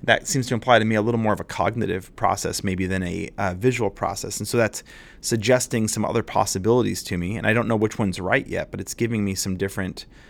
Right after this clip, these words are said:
um, different, uh, uh, imaginative possibilities. The N I V, N I V keeps saying, "And we're being transformed into his image with ever-increasing glory." Um, and so, you know, uh,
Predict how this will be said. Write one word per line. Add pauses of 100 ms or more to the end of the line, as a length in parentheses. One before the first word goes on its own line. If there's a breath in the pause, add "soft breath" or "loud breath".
(320 loud breath)
um, (600)
different,
uh, (200)
uh, (420)
imaginative
possibilities. (760)
The
N
I
V, (160)
N
I
V
keeps
saying, (380 loud breath)
"And
we're
being
transformed
into
his
image
with
ever-increasing
glory." (680 loud breath)
Um,
and
so,
you
know, (280)
uh,